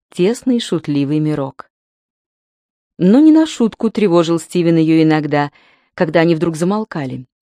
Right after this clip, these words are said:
и Сара видела, как менялось его лицо, мрачнело, отстранялось. Несомненно, его Жюли прочно внедрилась в него. Он навещал её,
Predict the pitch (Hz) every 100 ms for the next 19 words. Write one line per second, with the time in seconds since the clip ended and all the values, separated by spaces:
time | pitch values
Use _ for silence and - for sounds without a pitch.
0 | _ 165 - 190 202 208 214 175 160 165
1 | 175 175 185 185 - 170 180 190 - 147
2 | 123 _ _ _ _ _ 147 156 156 160
3 | 170 190 139 - 143 139 139 170 156 -
4 | _ _ _ _ _ _ _ _ _ _
5 | _ 190 - 214 220 233 175 147 143 151
6 | 165 147 196 233 214 220 208 214 214 208
7 | _ - 165 175 - 170 151 156 147 151
8 | 147 - 143 143 135 139 - _ _ _
9 | _ _ - 226 240 254 - 277 240 147
10 | 131 117